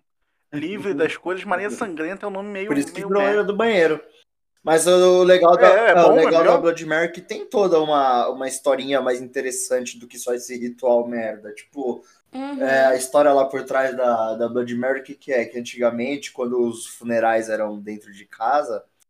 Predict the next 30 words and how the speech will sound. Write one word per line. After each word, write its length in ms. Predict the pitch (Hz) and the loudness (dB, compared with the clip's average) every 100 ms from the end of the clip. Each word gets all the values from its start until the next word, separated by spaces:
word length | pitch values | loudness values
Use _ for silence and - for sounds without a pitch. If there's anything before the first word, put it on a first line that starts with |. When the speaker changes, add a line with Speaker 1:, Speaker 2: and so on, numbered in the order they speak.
| _ _ - | _ _ -8
Speaker 2:
era 200 | 113 123 | -2 0
naquela 280 | 120 120 123 | 0 -2 2
época 280 | 120 120 120 | 2 0 -8
que 80 | 127 | -6
a 60 | |
galera 260 | 120 120 120 | 0 2 2
acreditava 580 | 120 117 117 117 117 120 | -2 -8 -6 -2 0 -2
que 160 | - | -4
espelhos 720 | 117 - - 98 107 107 104 | -8 -8 -8 -6 -4 -4 -4
eram 360 | 101 98 98 95 - | -2 -2 -4 -8 -8
portais 640 | 101 101 - 92 98 98 | -8 -8 -4 -2 -2 -4
pra 480 | - 95 98 92 92 _ _ _ _ | -10 -8 -4 -4 -8 _ _ _ _
outro 320 | 107 110 - 104 | -10 -10 -10 -14
plano 280 | 107 104 | -8 -8
espiritual, 800 | 104 - 107 107 - 104 117 123 113 | -8 -6 -6 -6 -2 2 4 6 4
Speaker 1:
Sim. 60 | |
Speaker 2:
daí 180 | 110 110 | 2 -2
o 60 | 110 | -4
pessoal 580 | 113 - 113 110 110 _ _ _ _ _ | -10 -4 0 0 -4 _ _ _ _ _
fazia 560 | - 113 104 113 117 | -6 -6 -4 -4 -2
os 140 | 110 - | -2 -6
funerais 460 | 113 110 110 107 | -10 -6 -6 -6
em 80 | 107 | -10
casa 500 | - 110 117 110 107 | -8 0 0 0 -6
e 40 | |
tampavam 580 | 104 110 107 110 110 104 | -14 -16 -10 -8 -8 -10
todos 360 | 101 117 113 110 | -10 -10 -10 -16
os 160 | 110 | -16
espelhos 640 | 107 - - 107 101 101 - | -16 -16 -8 -8 -8 -12 -8
da, 460 | 101 98 98 95 | -4 -2 -4 -6